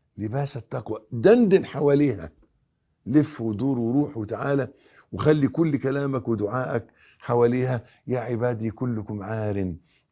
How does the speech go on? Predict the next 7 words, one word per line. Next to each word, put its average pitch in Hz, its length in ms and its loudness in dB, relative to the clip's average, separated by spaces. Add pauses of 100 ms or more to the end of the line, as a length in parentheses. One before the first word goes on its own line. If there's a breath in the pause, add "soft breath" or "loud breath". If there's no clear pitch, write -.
إلا 135 300 0
من 117 200 -6
كسوته 117 680 -4 (320 soft breath)
فاستكسوني 131 920 -4
أكسكم. 143 560 -4 (380)
يا 156 120 0
عبادي، 82 640 -8